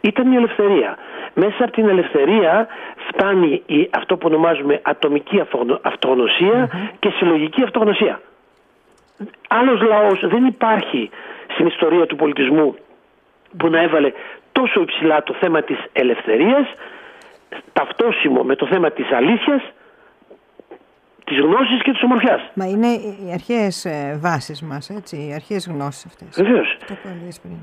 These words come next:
Speaker 1: Και δεν είναι τυχαίο ότι αγαπήσαμε τον, ε, τον, ε, Καποδίστρια, χωρίς να τον ξέρει, τον αγάπησε όλος ο λαός, γιατί ο Καποδίστριας έκφραζε
Speaker 2: Μμμ.
Speaker 1: αυτό που υπάρχει στο συλλογικό ασυνείδητο, το οποίο το δόμησε ο Πλάτωνας και ο Αριστοτέλης.
Speaker 2: Έτσι,
Speaker 1: Τι
Speaker 2: έτσι.
Speaker 1: είχαν πει, τον λεγόμενο, ας το πούμε,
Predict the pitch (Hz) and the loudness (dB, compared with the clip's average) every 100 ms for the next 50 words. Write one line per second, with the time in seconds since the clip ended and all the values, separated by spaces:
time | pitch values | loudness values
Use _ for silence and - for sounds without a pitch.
0 | 151 _ _ _ - 170 226 247 220 208 | -20 _ _ _ -2 0 2 0 0 2
1 | 170 165 139 135 143 135 127 127 127 123 | 2 4 2 2 0 2 2 2 2 0
2 | - - - 127 135 135 - 139 135 123 | -2 -14 -4 0 4 2 2 0 0 0
3 | 139 - 123 123 - - 139 151 156 131 | 0 2 2 2 -6 -2 0 2 2 2
4 | 156 135 139 139 147 - 135 123 123 120 | 2 2 2 2 2 2 2 2 2 2
5 | 123 - - - - 143 180 180 156 180 | 0 -4 -16 -10 -4 -2 0 0 2 0
6 | 190 196 - - - 185 - - 127 110 | 2 0 -2 -8 -2 -2 -2 -2 -2 0
7 | 113 139 165 - - 143 151 190 - 131 | 0 0 -2 -16 -8 -6 -6 -6 -4 -4
8 | - 170 170 151 170 - - 135 127 - | -4 -2 0 0 -2 -2 -2 0 -2 -2
9 | 165 - 139 156 139 139 156 139 170 175 | -4 -2 0 2 0 -2 -2 0 0 -2
10 | - - - 127 123 175 180 - 139 170 | -2 -12 -4 -4 0 0 0 0 0 2
11 | 175 165 156 147 143 127 131 - 123 139 | 0 2 0 0 -2 -2 -2 0 -2 -4
12 | 120 - - - 180 196 160 143 - 160 | -8 -10 -14 -4 0 2 2 0 2 0
13 | 202 - - - 139 135 143 190 190 196 | 0 -4 -14 -4 0 2 2 2 2 2
14 | - - - - - 139 139 127 180 196 | -2 -10 -20 -14 -6 -2 -2 0 0 0